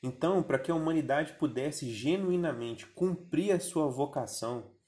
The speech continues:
de depender de Deus em tudo e representar o governo de Deus sobre tudo,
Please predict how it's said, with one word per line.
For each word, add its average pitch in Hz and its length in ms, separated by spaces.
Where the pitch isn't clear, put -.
de 123 100
depender 151 800
de 131 140
Deus 131 340
em 123 140
tudo 120 520
e 113 60
representar 139 920
o 131 60
governo 131 600
de 139 140
Deus 113 380
sobre 151 260
tudo, 120 500